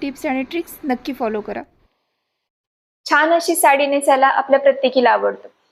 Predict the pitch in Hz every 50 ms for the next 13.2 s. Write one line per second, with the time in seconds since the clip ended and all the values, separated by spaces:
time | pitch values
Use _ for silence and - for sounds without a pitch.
0 | _ _ - - 233 240 247 247 - 294 269 262 254 269 269 269 269 277 262 302
1 | 262 247 247 254 254 - - 269 262 269 - 285 269 269 - 277 262 247 240 240
2 | 247 233 233 240 240 240 254 _ _ _ _ _ - 277 302 294 - - - 320
3 | 285 262 262 262 262 262 247 247 240 240 240 240 254 254 254 254 - 262 247 269
4 | 269 277 277 269 - 285 262 - - 269 277 269 - - _ _ _ _ _ -
5 | 240 285 269 269 269 262 254 247 240 240 285 269 - - 254 226 220 269 302 285
6 | 294 269 277 277 277 277 294 269 247 240 262 254 254 269 254 240 240 226 226 226
7 | 240 277 254 - - 269 302 302 285 269 262 262 262 269 - - - _ _ _
8 | 254 254 262 269 277 285 285 285 294 294 285 294 294 - 269 240 269 269 269 269
9 | 294 269 277 269 269 269 - 277 269 262 262 262 254 - - 269 269 285 294 285
10 | 294 269 247 247 240 226 226 226 240 - _ _ _ _ _ 269 269 285 302 285
11 | 294 302 311 311 311 302 285 285 294 285 294 294 285 285 269 269 277 269 277 277
12 | 294 269 247 262 254 240 240 240 240 233 240 240 - - 269 262 254 277 277 277
13 | 302 277 277 277